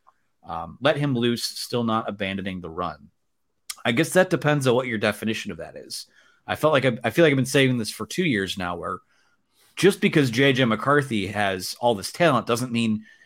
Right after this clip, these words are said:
it's suddenly gonna become the air raid and he's gonna throw forty times and run the ball fifteen to twenty times a game, uh, on his own. I don't see that happening. I think what you're gonna con-,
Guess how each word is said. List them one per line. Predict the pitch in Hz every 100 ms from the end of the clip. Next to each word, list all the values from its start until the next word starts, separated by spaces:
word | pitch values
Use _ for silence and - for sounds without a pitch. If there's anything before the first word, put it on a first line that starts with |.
| -
it's | -
suddenly | - 139 131 120
gonna | 113
become | 107 107 110 104 98
the | 98 113
air | 127 120
raid | 98 80 69
and | 85
he's | 104 107
gonna | 120
throw | - 135 127
forty | - 104 95
times | 95 95 90 - -
and | 117
run | 104 120
the | 123
ball | 107 101
fifteen | 87 - 104 - 107
to | 92
twenty | - 113 101 90
times | 98 92 92
a | 90
game, | 90 87 87 _ _ _ _
uh, | -
on | 82 107
his | 104 -
own. | 90
I | 98
don't | 165
see | - 175
that | 147
happening. | 139 151 98 90
I | 87
think | - 120
what | 127
you're | 131 123
gonna | 110
con-, | 107 131